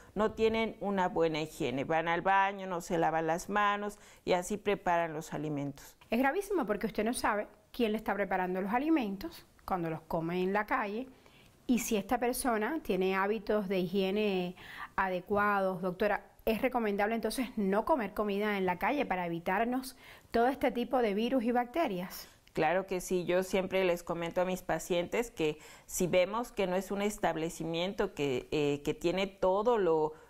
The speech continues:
Speaker 1: lo que debe tener limpieza, que lo vemos sucio, que, eh, no tiene lo recomendable en la, en la higiene, no comamos cosas que no están bien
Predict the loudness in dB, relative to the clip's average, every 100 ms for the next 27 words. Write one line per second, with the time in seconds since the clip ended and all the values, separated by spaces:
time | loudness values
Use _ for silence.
0 | _ -2 2 2 4 2 2 0 2 2
1 | 2 -4 0 2 2 2 0 2 2 2
2 | -2 -2 2 2 0 -2 0 2 2 0
3 | 2 4 2 0 -14 -20 -2 2 4 2
4 | 2 2 2 2 0 -2 0 0 2 2
5 | 4 4 2 -2 0 -2 -2 2 2 2
6 | 0 -2 -2 0 0 0 -4 -6 -2 0
7 | -2 -2 0 2 0 -4 -8 -20 -12 0
8 | 2 2 2 0 2 2 0 -2 -4 -8
9 | -2 0 0 2 2 0 -2 0 2 0
10 | -2 -2 -2 -2 0 0 2 2 2 2
11 | 0